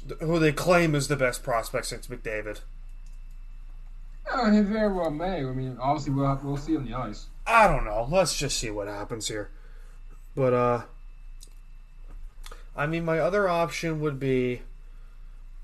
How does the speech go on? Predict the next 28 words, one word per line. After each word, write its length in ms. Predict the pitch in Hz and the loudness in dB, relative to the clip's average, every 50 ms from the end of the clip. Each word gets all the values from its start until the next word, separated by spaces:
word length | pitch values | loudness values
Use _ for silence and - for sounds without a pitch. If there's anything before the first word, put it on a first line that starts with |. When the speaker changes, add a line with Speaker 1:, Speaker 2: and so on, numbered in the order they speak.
| - - - | -16 -16 -10
Speaker 1:
God, 260 | - 120 107 104 101 104 117 | -6 -4 -4 -2 0 0 0
I 60 | 151 | 0
could 200 | 160 214 202 165 | 0 -2 -6 -4
keep 200 | - 180 165 139 | -4 -4 -4 0
going 300 | 135 143 131 131 117 107 | 2 2 2 2 0 -2
on 220 | 104 110 123 117 | -4 -2 -2 -2
with 120 | 113 110 - | -4 -6 -6
this. 360 | - 101 98 - - - - - - - - - - - - - - - - - - - | -6 -8 -4 -2 -2 -2 -4 -4 -10 -14 -16 -16 -16 -16 -16 -16 -16 -14 -14 -14 -14 -14
Personal 680 | - - - 160 180 175 - - 190 202 202 196 175 | -12 -2 0 0 2 2 0 -2 0 0 2 2 0
hell. 640 | 135 - - - 117 113 113 107 101 92 - - - - - - - - - - - - - - - - - - | -2 -6 -8 -4 0 0 0 0 0 -4 -8 -12 -16 -16 -16 -16 -16 -16 -16 -16 -16 -16 -16 -16 -16 -16 -14 -12
Speaker 2:
I 200 | - - 165 175 | -8 -6 -6 -4
got 240 | 175 - 151 135 - | -2 -4 -4 -6 -6
so 200 | - 151 139 131 | -6 -4 -4 -4
many. 400 | 131 127 131 131 131 131 131 127 | -2 -4 -4 -4 -6 -6 -8 -10
Some 360 | - - - - 156 160 160 | -10 -12 -12 -12 -10 -6 -4
I 180 | 151 139 135 - - - - - - | -2 -2 -2 -4 -6 -12 -16 -16 -14
can't 260 | - 135 135 131 123 | -8 -8 -8 -8 -8
say 180 | - - 117 113 | -12 -12 -10 -8
on 180 | 113 107 107 110 | -8 -8 -8 -8
here. 180 | 110 110 113 | -8 -8 -8
Some 300 | 113 - - 135 135 131 | -8 -6 -2 -2 0 0
I 100 | 120 117 | 0 -2
would. 400 | 113 110 110 110 107 107 104 107 - - - - - - - - - - - - - - - - - - - - - - - - - - - - - - - - - - - - - - - | -2 -4 -6 -8 -8 -8 -8 -10 -12 -14 -16 -16 -16 -16 -16 -16 -16 -16 -16 -16 -16 -16 -16 -16 -16 -16 -16 -16 -16 -16 -16 -16 -16 -16 -16 -16 -16 -16 -16 -16 -16 -16 -16 -16 -14 -6 -4
Speaker 1:
Oh, 120 | 135 117 | -4 -2
stop 420 | - - - - 107 95 - - - | -2 -4 -6 -6 -8 -10 -10 -12 -12
it. 100 | 147 143 - - - - - - - - 92 90 - - - - - - - - - - - - - 135 - - 127 - - - - - - - - - - - - - - - - - - - - - - | -14 -14 -14 -14 -16 -14 -10 -8 -8 -6 -6 -6 -8 -10 -12 -16 -16 -18 -16 -14 -12 -10 -10 -10 -8 -8 -8 -8 -10 -12 -14 -16 -14 -14 -14 -14 -14 -14 -16 -16 -16 -14 -14 -14 -6 4 6 6 6 6 4
But, 140 | - 139 135 | 4 4 6
um, 600 | 135 135 131 131 135 135 135 135 135 135 135 135 | 6 6 6 6 6 6 4 4 2 0 -2 -4